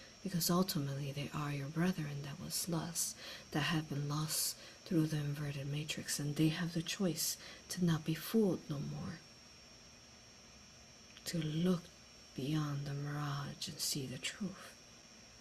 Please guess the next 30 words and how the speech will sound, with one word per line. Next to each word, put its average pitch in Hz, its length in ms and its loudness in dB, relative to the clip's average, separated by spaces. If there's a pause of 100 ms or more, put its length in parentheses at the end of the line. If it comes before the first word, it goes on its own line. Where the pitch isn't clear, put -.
But 151 120 -4
you 214 420 12
have - 280 4
to 135 100 -2
do - 220 0
that 143 240 -4
for 180 340 2
them. 160 260 2 (640)
You 226 500 12
have - 340 0
to 165 80 2
become 165 580 6
the 143 120 -2
healer 180 640 8
on - 200 -4 (160)
earth. 180 400 6 (640)
I 165 100 -2 (100)
call 185 380 8
forth 190 480 2
upon 185 520 8
you, 175 100 10
healers 180 720 6
of 160 160 -4
earth. 165 340 4 (1000)
I 165 140 2
call 175 280 10
forth 202 460 8
upon 175 500 10
you 165 220 12
now. 165 840 12